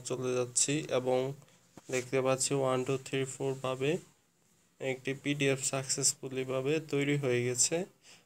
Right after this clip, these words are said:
সরি, একটি পিডিএফ থেকে ছবিগুলো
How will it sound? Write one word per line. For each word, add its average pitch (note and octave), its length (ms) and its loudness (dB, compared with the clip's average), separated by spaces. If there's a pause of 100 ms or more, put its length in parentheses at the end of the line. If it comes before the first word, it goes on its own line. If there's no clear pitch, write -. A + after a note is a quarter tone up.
(140)
সরি, C#3 500 2
একটি C#3+ 520 -2 (800)
পিডিএফ E3+ 400 6
থেকে D#3 380 6
ছবিগুলো D3 800 6